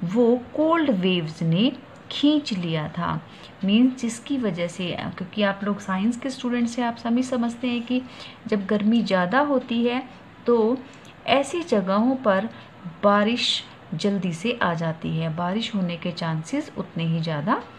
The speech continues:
बढ़ जाते हैं। सदाव watched mist hide outlines of a little island near the shore and then come creeping up the beach below the house, wreathing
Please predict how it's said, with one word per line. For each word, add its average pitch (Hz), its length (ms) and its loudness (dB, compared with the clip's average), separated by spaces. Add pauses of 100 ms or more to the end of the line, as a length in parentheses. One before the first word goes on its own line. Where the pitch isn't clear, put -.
(240)
बढ़ 208 240 6
जाते 160 360 -4
हैं। 143 380 -2 (1300)
सदाव 320 460 4
watched 285 600 4
mist 254 760 6 (400)
hide 302 300 4 (100)
outlines 254 760 4
of 208 140 4 (180)
a 196 120 4 (200)
little 359 360 0
island 208 560 6 (380)
near 302 360 6
the 320 180 4
shore 180 460 2
and 214 400 4 (460)
then 254 340 6 (320)
come 339 200 6 (260)
creeping 269 460 2 (120)
up 208 200 2
the 202 160 6 (100)
beach 247 400 4 (160)
below 202 280 4 (100)
the 185 140 4 (220)
house, 175 380 6 (480)
wreathing 254 540 6